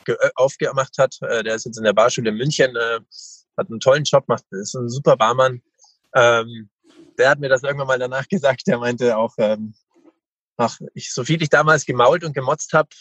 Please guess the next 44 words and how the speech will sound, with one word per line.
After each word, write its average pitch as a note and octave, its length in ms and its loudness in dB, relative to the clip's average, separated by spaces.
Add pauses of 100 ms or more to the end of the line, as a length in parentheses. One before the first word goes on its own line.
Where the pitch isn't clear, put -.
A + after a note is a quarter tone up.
(160)
ähm, B2 380 2 (160)
jetzt, - 360 -2
jetzt C3 260 -2
weiß C#3 280 0
ich, C#3 220 -6
ähm, A#2 460 0 (600)
jetzt C3 180 -8
weiß C3 240 4
ich, B2 300 -10
was B2+ 380 0
ich - 280 -10
daran B2 600 0
schätzen - 400 -4
hätte A#2 240 0
können, A2 380 -2
viel A#2+ 180 -4
mehr G#2 220 -2
noch." F2+ 280 -8 (1500)
Das A2+ 160 -2
war A#2+ 140 4
ganz, A#2 300 0
äh, A2 220 4
das, A2 280 -8
das - 160 -8
ist C#3+ 140 -12
dann C3+ 180 0 (120)
schon D3+ 260 0
im C3 120 -2
Nachhinein C3+ 520 2
von B2+ 160 -10
so B2+ 80 -14
Mitarbeitern C#3 520 0
schon C3+ 180 -6
ganz B2+ 200 -4
schön C3+ 220 -4
zu C3 180 -4
hören, A#2 360 2
wenn A2 120 -12
die A2+ 60 -20
dann A#2 160 -6
doch C3 180 0
auch - 200 -8
sagen, B2+ 280 0
"Okay, D3 400 -6